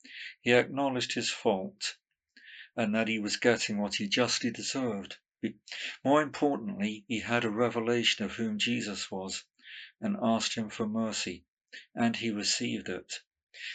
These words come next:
It is true that Jesus can save the vilest of people,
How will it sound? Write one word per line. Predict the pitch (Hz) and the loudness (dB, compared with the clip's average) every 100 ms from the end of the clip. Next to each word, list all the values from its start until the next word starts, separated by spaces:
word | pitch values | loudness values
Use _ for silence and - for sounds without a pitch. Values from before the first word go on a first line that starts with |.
| - | 0
It | 131 | 2
is | 131 - | 4 4
true | - 175 139 | 4 6 6
that | 113 - | 6 4
Jesus | 143 143 120 113 | 4 4 2 -2
can | - 110 | -4 -4
save | - 127 117 113 | 0 2 2 2
the | 113 | -2
vilest | 101 113 127 113 98 - | 0 2 2 0 -2 -4
of | - - | -8 -6
people, | 101 - 101 87 | -4 -4 -6 -10